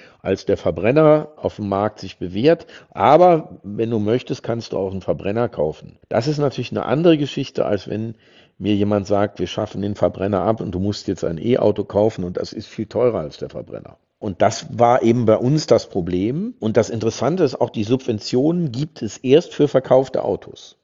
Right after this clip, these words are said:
Das heißt, die bekommen auch deutsche Hersteller. Tesla hat in seinen besten Jahren zweihundertvierzig Millionen Dollar an Subventionen von den Chinesen bekommen. Das heißt, das Gejammer,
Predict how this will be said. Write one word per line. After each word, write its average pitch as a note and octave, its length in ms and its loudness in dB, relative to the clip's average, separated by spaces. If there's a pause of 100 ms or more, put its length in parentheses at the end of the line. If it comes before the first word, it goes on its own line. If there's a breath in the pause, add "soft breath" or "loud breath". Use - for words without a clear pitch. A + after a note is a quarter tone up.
Das - 160 -6
heißt, G#2+ 240 4
die C3+ 60 -2
bekommen G2 400 0
auch - 160 -2
deutsche A#3 320 4
Hersteller. - 560 -12 (320)
Tesla C3+ 500 2
hat B2+ 220 0
in A2 140 -4
seinen G2+ 300 4
besten G#2+ 420 2
Jahren G2+ 640 0 (320 soft breath)
zweihundertvierzig A#2+ 880 0
Millionen B2 880 -2
Dollar D3+ 460 4 (380 loud breath)
an B2+ 200 0
Subventionen C#3 880 2 (300)
von - 180 -2
den A#2+ 140 0
Chinesen E3+ 420 -4
bekommen. - 400 -18 (300)
Das A#2 180 -2
heißt, D#3+ 320 4 (220 loud breath)
das A#2+ 200 2
Gejammer, D3 600 4